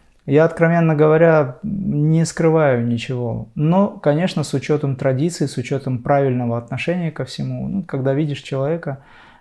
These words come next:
ты видишь его сердце, его сознание и понимаешь, что можно дать на данный этап, на данном этапе, скажем, в данный момент. Вот поэтому, э, если люди начнут выполнять эти практики именно так, как мы об этом с тобой знаем, допустим, да,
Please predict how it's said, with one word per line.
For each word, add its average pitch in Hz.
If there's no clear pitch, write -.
ты 135
видишь 135
его 131
сердце, 175
его 123
сознание 135
и 123
понимаешь, 131
что 170
можно 131
дать 135
на 127
данный 120
этап, 165
на 127
данном 127
этапе, 165
скажем, 123
в 120
данный 123
момент. 117
Вот 113
поэтому, 156
э, 135
если 165
люди 160
начнут 143
выполнять 147
эти 135
практики 143
именно 143
так, 143
как -
мы 147
об 135
этом 135
с -
тобой 131
знаем, 175
допустим, 127
да, 160